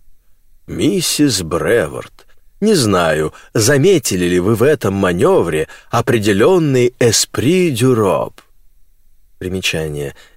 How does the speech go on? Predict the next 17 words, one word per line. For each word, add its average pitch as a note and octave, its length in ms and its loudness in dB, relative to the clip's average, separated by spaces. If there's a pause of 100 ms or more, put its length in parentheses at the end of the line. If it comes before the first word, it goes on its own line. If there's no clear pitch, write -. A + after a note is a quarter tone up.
Европейский G#2 720 -4
дух. F2 420 -10 (180)
С - 80 -16
французского. E2+ 720 -8 (360)
Конец F2+ 320 -4
примечания. - 680 -10 (920)
«Маневр D#3 880 2
создал A#2+ 560 2
Фридрих C#3+ 640 0
Великий, G#2+ 680 -2 (200)
а G2+ 100 0
потом G#2+ 320 2
развил A2 380 2
Наполеон B2+ 640 2
во F2+ 100 2
время G2 280 0
своего G2+ 460 2